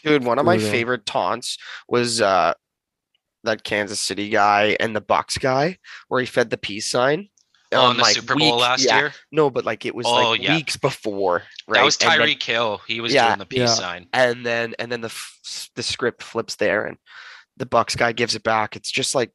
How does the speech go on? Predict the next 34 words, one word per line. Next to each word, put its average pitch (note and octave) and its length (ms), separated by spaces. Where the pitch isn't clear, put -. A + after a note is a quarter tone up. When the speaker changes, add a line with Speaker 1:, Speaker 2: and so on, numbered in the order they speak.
Speaker 1:
that, - 260
that C3+ 160
type C#3+ 180
of C3 60
shit. - 320
Like, - 160
if B2 140
you D#3 80
wanna F3+ 180
do A2+ 180
dumb A2+ 280
shit, B2 320
you're D3 140
gonna C3 120
get B2 180
dumb A#2+ 200
rewards, F2+ 520
you A2+ 100
know? A#2+ 180
Like A#2 320
Speaker 2:
Yeah. F2+ 260
Speaker 3:
Just F3 240
Speaker 1:
<sighs> - 240
Speaker 3:
think, - 200
like, A2 180
that's, D3 340
and C3 160
that's, D3 220
that's A#2 300
an, D#3+ 140
I C#3 140
love G#2 400
that G2+ 240
part F2+ 280